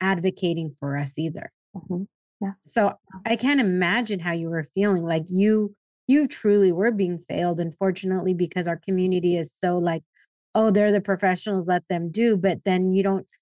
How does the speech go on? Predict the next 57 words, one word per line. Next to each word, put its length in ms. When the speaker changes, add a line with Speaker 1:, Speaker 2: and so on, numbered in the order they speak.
Speaker 1:
there's 220
nobody 420
advocating 720
for 80
you. 180
There's 260
nobody 320
Speaker 2:
Yeah. 100
Speaker 1:
saying, 220
"Wait, 260
what's 260
going 360
on? 300
Why 280
is 100
this, 160
if 120
she's 220
not 180
a 60
candidate, 560
why 180
are 80
we 100
going 360
through 160
with 180
it?" 140
Like, 240
all 200
of 60
Speaker 2:
Mm-hmm. 80
Speaker 1:
these 240
things. 320
I 60
can't 260
even 160
imagine, 1000
like, 140
Speaker 2:
Yeah. 80
Speaker 1:
especially 680
going 300
through 160
it. 60
I'm 100
sure 180
it's 100
like 160
a 40
whirlwind 420
in 100
your 120
head, 260
but 180
then 160
you 120
look 240